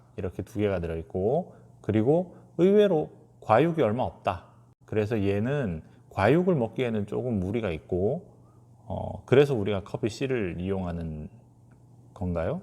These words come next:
뭐, 저도 잘 모르겠어요. 아무튼 먹을 건 별로 없다. 대신 씨가 크게 두 개 있는데, 이게 우리가 먹는 커피가 된다라고 이해하시면 돼요. 어, 요 껍질 부분을 이제 어떻게 까내느냐가 사실 커피를 가공하는 방식인데,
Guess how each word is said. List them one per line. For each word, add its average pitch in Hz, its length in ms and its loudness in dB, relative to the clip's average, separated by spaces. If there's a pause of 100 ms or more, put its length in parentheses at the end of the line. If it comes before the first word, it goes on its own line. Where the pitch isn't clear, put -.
뭐, 110 160 -2
저도 135 220 0
잘 107 180 0
모르겠어요. 87 340 -6
아무튼 107 400 -4
먹을 131 280 4
건 160 100 0
별로 139 220 2
없다. 90 400 -4 (140)
대신 107 220 -2
씨가 147 280 -2
크게 - 320 -6
두 104 160 -6
개 110 100 0
있는데, 95 480 -2 (320)
이게 190 560 2
우리가 113 380 0
먹는 98 480 -2
커피가 143 400 -6
된다라고 95 640 -4
이해하시면 87 480 -8
돼요. 101 240 -12 (960)
어, 90 500 -2 (320)
요 151 220 8
껍질 240 400 4
부분을 180 380 2
이제 120 120 2
어떻게 147 320 2
까내느냐가 117 1160 2
사실 131 260 0
커피를 160 400 -2
가공하는 117 520 -2
방식인데, 92 1040 -4